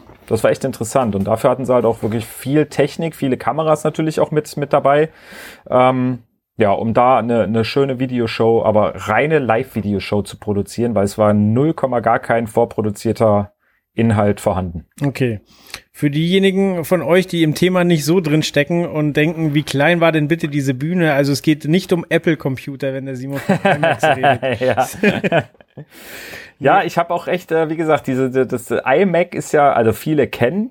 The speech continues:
Speaker 1: den Begriff oder wissen, ne, da, da hat man halt schon mal gehört.
Speaker 2: Ja.
Speaker 1: Ähm,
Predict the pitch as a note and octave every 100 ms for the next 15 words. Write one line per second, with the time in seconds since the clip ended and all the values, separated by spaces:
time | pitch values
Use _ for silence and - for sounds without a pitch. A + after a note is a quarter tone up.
0 | - D3 C#3 B2 _ - A2 F3+ - -
1 | A2 G2+ D3 D3 A2 F#2+ G2 G#2+ F3 F3
2 | G#2 G2 A2 - A2 G#2 - G#2 F#2 E2+
3 | F#2+ D#3+ F#3+ _ - C3+ D3+ - - A#2
4 | A#2